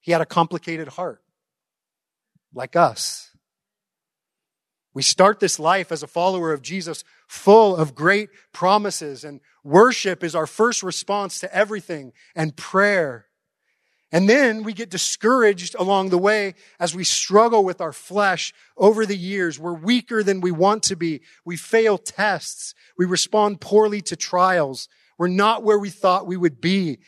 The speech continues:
at this point in our lives. And we become disappointed with ourselves, and at times disappointed with God.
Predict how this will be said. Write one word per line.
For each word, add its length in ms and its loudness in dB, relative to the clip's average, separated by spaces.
at 120 -4
this 180 0
point 380 -6
in 140 -10
our 100 -6
lives. 720 -8
And 140 -4
we 80 2
become 320 -4
disappointed 720 -4
with 180 -6
ourselves, 760 -10
and 120 4
at 140 2
times 500 -2
disappointed 600 -8
with 180 -12
God. 360 -2